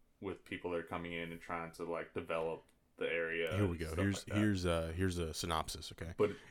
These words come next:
Speaker 2: Yellowstone follows the Dutton family,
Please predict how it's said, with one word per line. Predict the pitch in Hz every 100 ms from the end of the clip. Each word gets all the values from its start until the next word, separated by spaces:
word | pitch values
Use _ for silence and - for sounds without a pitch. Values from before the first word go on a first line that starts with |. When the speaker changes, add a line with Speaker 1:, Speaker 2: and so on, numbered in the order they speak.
| -
Speaker 2:
Yellowstone | 87 92 87 - 92 87 76
follows | - 87 78 69 67
the | 67
Dutton | 73 85 - -
family, | 76 65 71 71